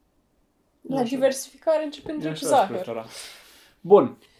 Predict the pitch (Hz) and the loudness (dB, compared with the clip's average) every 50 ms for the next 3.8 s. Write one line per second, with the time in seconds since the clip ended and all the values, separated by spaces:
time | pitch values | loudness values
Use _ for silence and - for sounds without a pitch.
0 | _ - - - 151 156 156 156 151 151 160 165 165 - 170 170 165 165 - 180 | _ -20 -12 -8 -4 -2 -2 -2 -2 -2 -4 -4 -4 -2 -4 -4 -4 -4 -6 -6
1 | 175 165 160 151 165 160 156 196 202 240 277 - - 233 233 240 233 220 208 196 | -4 -4 -2 -2 -2 -4 -2 -4 -4 -4 -6 -6 -8 -8 -8 -4 -2 0 -2 -2
2 | 196 170 175 170 190 202 214 220 240 220 208 185 170 - 165 156 156 311 339 - | -2 -6 -10 -8 -8 -8 -8 -8 -8 -8 -8 -10 -10 -10 -10 -8 -6 -8 -8 -8
3 | 151 147 - - 165 165 160 165 - - - - 277 320 - | -12 -14 -12 -12 -12 -12 -12 -14 -16 -18 -16 -16 -14 -14 -16